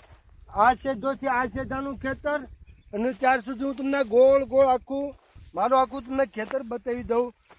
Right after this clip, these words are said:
ખેતરની જગ્યા બતાવી દઉં અને ત્યાર પછી હું આપણી વાત શરૂ કરું કે આવા આવા ડિફરન્સ કઈ રીતે આપણી ખેતીમાં આવેલા છે અને આપણી ખેતીમાં કઈ કઈ રીતે આપણે ફાયદો થાય છે. તો મિત્રો, આપણે જોયું જે આ મારું ખેતર છે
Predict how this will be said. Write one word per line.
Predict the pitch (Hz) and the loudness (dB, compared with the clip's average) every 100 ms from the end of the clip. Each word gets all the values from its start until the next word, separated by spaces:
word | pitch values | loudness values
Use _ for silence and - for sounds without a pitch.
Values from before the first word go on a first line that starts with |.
| _ | _
ખેતરની | 208 214 262 254 254 | -8 -2 0 0 -2
જગ્યા | 185 180 247 262 | -6 -2 0 0
બતાવી | 247 254 247 262 | 0 0 0 0
દઉં | 202 240 254 - - _ - - | 2 2 2 -2 -20 _ -18 -10
અને | 220 262 | -4 -4
ત્યાર | 226 240 262 233 | -2 -2 -2 -4
પછી | 254 262 | -8 -4
હું | 262 254 | 0 0
આપણી | 240 262 | 0 -4
વાત | 233 233 - | -2 -4 -4
શરૂ | 262 262 | -8 -8
કરું | 240 185 294 269 180 - _ _ - - | -8 -6 -4 -4 -8 -14 _ _ -20 -10
કે | 233 | -4
આવા | 254 269 | 0 0
આવા | 269 269 | 2 0
ડિફરન્સ | 226 240 202 269 - | 0 -4 0 0 2
કઈ | 254 262 | 0 0
રીતે | 254 - 254 254 240 - - - | -2 2 4 4 0 -20 -20 -10
આપણી | 208 214 254 | -6 -4 -4
ખેતીમાં | 262 240 - 262 254 | 0 2 2 2 6
આવેલા | 247 269 277 269 | 6 6 4 2
છે | 254 | 0
અને | 247 | 2
આપણી | 240 240 254 | 2 0 -4
ખેતીમાં | 233 233 262 254 | -2 -2 -4 -6
કઈ | 233 247 | -2 -4
કઈ | 254 254 | -2 -4
રીતે | 240 269 | -4 -2
આપણે | 254 247 | -2 0
ફાયદો | 247 220 220 202 262 240 - - - - | 0 2 2 2 0 -2 -14 -18 -12 4
થાય | 226 254 | 6 6
છે. | 226 190 147 - - - | 4 -2 -8 -10 -20 -2
તો | 240 | 2
મિત્રો, | 240 240 277 | 2 0 0
આપણે | 269 269 269 | 2 2 0
જોયું | 247 254 277 269 | 0 0 0 0
જે | 226 | 0
આ | 254 | 2
મારું | 254 247 262 226 | 4 4 2 2
ખેતર | 240 240 254 | 0 0 -4
છે | - 190 202 | 0 2 2